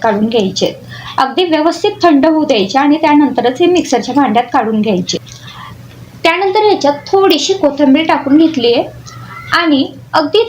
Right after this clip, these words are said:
थोडंसं म्हणजे पाव कप एवढं पाणी टाकून घेतलंय.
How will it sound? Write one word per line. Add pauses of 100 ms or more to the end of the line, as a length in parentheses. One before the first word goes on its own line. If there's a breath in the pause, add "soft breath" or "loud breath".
थोडंसं
म्हणजे (120)
पाव (120)
कप
एवढं
पाणी
टाकून
घेतलंय.